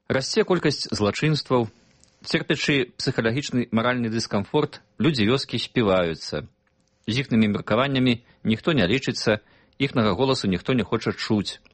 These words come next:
Дзякуй, што агучылі даходы дэпутатаў, звесткі пра іхнае пенсійнае забеспячэнне. Цяпер зразумела, чаму некаторыя вертыкальшчыкі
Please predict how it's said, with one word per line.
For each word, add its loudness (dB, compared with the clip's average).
Дзякуй, 0
што 2
агучылі 0
даходы 0
дэпутатаў, -2
звесткі -2
пра 0
іхнае 0
пенсійнае 2
забеспячэнне. 0
Цяпер -2
зразумела, 2
чаму 2
некаторыя 0
вертыкальшчыкі -2